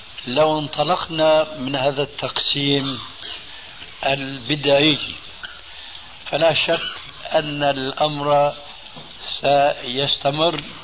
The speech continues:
إلى سفول وإلى انهيار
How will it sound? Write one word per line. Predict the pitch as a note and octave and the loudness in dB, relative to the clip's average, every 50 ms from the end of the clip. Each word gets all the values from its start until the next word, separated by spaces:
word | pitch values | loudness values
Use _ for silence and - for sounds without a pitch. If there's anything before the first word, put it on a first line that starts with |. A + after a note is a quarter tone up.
| - - - - - | -18 -18 -18 -10 -4
إلى | - C#3+ C#3 C#3 C#3 C#3+ C#3+ D3 D#3 D#3+ D3+ - - - - - - - - - | -2 0 2 4 6 6 8 8 6 6 4 2 -4 -10 -14 -10 -8 -6 -4 -2
سفول | C3 B2 - - D#3+ E3 D#3+ D3+ B2+ G#2+ F#2 - - - - - - - - - - - | -2 -2 0 2 4 6 6 6 4 2 -2 -8 -12 -14 -14 -14 -14 -16 -16 -12 -6 0
وإلى | A#2+ C3+ D3+ D#3 D#3 D3+ D#3 D3+ | 2 2 2 2 2 2 2 2
انهيار | D3+ D3 C3 C3 C#3+ C#3+ D3 D#3+ E3+ F3 F3 F3 E3 E3 C#3+ | 2 0 -2 -2 -2 0 2 4 6 6 6 6 4 2 -2